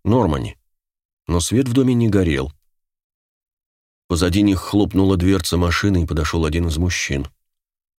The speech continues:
Патрисия запаниковала. «Я хочу ехать в мотель», пробурчала Нэнси, узнав свой дом.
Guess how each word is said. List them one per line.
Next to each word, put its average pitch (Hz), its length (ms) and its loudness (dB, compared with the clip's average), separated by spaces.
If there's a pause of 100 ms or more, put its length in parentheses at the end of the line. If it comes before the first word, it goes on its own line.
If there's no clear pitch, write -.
(600)
Патрисия 90 540 0
запаниковала. 73 920 -4 (1500)
«Я 76 160 -4
хочу 85 360 -2
ехать 113 420 0
в 87 120 -4
мотель», 92 520 0 (1120)
пробурчала 82 640 0
Нэнси, 92 400 0
узнав 82 420 0
свой 101 220 0
дом. 62 320 -6